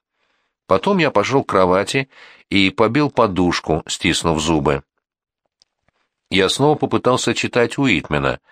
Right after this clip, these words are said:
но, застряв между текстом и мыслями о Марго, решил, что на сегодня я обнажён уже достаточно, так что я, наконец, отложил книгу. Вставать и выключать свет мне было лень. Я тупо уставился на стену,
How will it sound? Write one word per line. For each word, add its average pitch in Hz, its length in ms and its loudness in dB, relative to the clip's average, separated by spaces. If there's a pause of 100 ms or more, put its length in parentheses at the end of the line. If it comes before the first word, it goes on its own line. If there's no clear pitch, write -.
(280)
но, 82 180 0
застряв 101 580 0
между 95 360 0
текстом 90 560 -2
и 87 160 -2
мыслями 85 480 0
о 85 60 2
Марго, 123 420 0 (580)
решил, 190 380 0
что - 180 -2
на 135 100 2
сегодня 160 540 0
я 160 160 0
обнажён 135 480 0
уже 120 220 -2
достаточно, 69 800 -2 (380)
так 82 140 -2
что - 160 -4
я, 76 40 0
наконец, 76 480 -2
отложил 80 460 0
книгу. 65 500 -4 (680)
Вставать 135 580 0
и 82 40 2
выключать 73 500 -2
свет 107 360 -2
мне 76 140 0
было 76 220 2
лень. 67 360 0 (600)
Я 92 180 0
тупо 160 280 -2
уставился 135 520 0
на 90 180 0
стену, 82 540 0